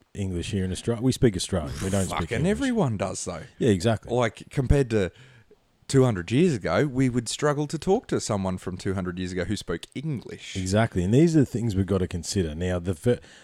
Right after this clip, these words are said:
Speaker 1: I will quote Jessie through some of the stuff I talk about, but a lot of it I read what she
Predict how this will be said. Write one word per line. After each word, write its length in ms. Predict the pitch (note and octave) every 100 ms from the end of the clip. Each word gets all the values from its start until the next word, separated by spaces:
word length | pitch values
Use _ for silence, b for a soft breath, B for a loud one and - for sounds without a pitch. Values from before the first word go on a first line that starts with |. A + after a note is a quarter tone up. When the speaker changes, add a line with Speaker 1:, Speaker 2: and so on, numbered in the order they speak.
| B B G#2
Speaker 1:
I 120 | G#2
will 260 | A#2+ D3+
quote 400 | C#3+ - G#2+ F2+
Jessie 560 | D2+ G2 - G2+ F#2 F2 -
through 460 | - - G2 F#2+ F2+
some 180 | G2+
of 60 | F2+
the 60 | E2+
stuff 280 | - F2 F2+
I 80 | D#2+
talk 280 | F2 E2+
about, 320 | D#2+ E2+ A#2+ G2+
but 80 |
a 60 | F#2
lot 180 | F#2+ A#2
of 80 | G#2+
it 80 | F2+
I 140 | F2+ D2+ _ -
read 320 | F2+ G2 F#2+
what 180 | F#2+ E2+
she 440 | - F#2 F2 E2+